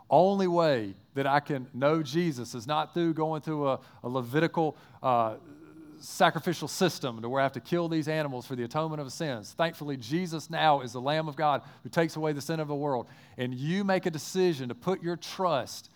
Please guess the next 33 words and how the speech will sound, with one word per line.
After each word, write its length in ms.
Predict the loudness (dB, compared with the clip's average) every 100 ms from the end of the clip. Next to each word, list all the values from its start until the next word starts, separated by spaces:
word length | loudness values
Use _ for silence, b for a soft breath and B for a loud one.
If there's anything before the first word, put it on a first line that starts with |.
| b b
in 80 | -2
Jesus' 500 | 0 0 -2 -6 0
death 300 | 2 2 0
on 80 |
the 80 | -6
cross 340 | -4 0 0 -2
and 100 | -6
his 160 | -6
resurrection 640 | -4 -4 -2 -2 -2 -8 -12
so 120 | -8
that 180 | -8 -8
you 60 |
can 100 | -8
know 140 | -4 -2
him 180 | -4 -8
as 80 |
Savior 420 | -8 -6 -4 -4 -6
and 100 | -4
Lord. 200 | -4 -6 B B
If 180 | -6 -2
you 140 | -2 0
come 200 | 0 0
to 100 | -2
a 40 |
point 280 | -2 -2 -2
in 40 |
your 140 | -2 0
life 320 | 2 2 0
where 100 | -6
you've 200 | -6 -6
made 240 | -4 -4
that 160 | -6 -8
decision, 580 | -12 -6 -4 -4 -6